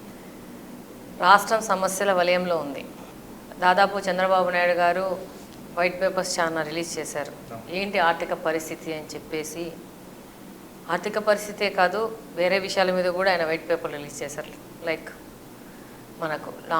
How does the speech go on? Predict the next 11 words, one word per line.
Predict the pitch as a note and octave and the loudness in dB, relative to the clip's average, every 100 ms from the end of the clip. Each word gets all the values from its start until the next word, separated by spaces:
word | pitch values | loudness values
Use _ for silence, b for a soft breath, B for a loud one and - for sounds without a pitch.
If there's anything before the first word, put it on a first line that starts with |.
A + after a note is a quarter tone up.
| E3+ | 2
అండ్ | E3+ | 2
ఆర్డర్ | D#3+ D#3+ D#3 | 0 0 -2
ఎలా | D#3 | -2
ఉంది, | D3+ D3 C#3+ | -4 -8 -8
ఇలా | C#3+ D3 | -8 -8
నుంచి | D3 - - - - - - - - - - - - B B B - - | -12 -14 -16 -18 -18 -18 -18 -18 -18 -18 -18 -18 -18 B B B -10 -2
అస్తవ్యస్తం | F#3 - A#3 G#3+ F#3 F#3 G3+ | -2 2 4 6 4 2 -2
అయిపోయింది | F#3+ D#3 D#3 D3 D3 C#3+ C3+ - E3 | -2 -4 -6 -10 -10 -14 -16 -12 0
రాష్ట్రం | D#3+ D#3+ F#3 E3+ | 0 0 -4 -2
పరిస్థితి. | D#3+ D3 - - - - - - - - - - - - B B B B B B A3 | -2 -4 -6 -12 -12 -14 -16 -18 -18 -18 -18 -18 -18 -18 B B B B B B 8
ప్రతి | A3 C4+ | 8 8